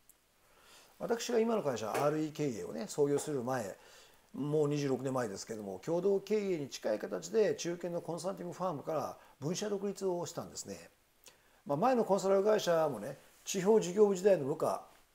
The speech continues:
の、まあ、ナンバーツーに据えて、え、資本金も一部出資させましたけど、一応経営参画させました。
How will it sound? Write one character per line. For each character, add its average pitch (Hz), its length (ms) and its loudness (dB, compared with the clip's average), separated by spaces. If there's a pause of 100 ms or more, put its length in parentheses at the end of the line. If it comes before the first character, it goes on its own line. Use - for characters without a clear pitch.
(220)
の、 160 200 8
ま 135 360 2
あ、 127 40 -10
ナ 135 100 2
ン 143 60 -2
バ 156 100 4
ー - 20 -4
ツ 160 140 -4
ー 147 40 0
に 117 100 -6
据 120 220 -4
え 110 40 -4
て、 120 340 -2 (260)
え、 117 80 -6
資 - 180 -2
本 180 160 0
金 180 140 -4
も 165 100 -2
一 160 160 -6
部 220 100 0
出 165 180 -2
資 170 160 -4
さ 147 140 -6
せ - 100 -8
ま 208 120 -4
し - 60 -10
た - 100 -8
け 185 60 -6
ど、 208 160 2
一 147 180 -4
応 453 120 4
経 - 140 -2
営 - 200 0
参 247 200 -6
画 233 120 -8
さ 143 100 -10
せ 180 100 -6
ま 165 60 -4
し - 60 -12
た。 - 120 -12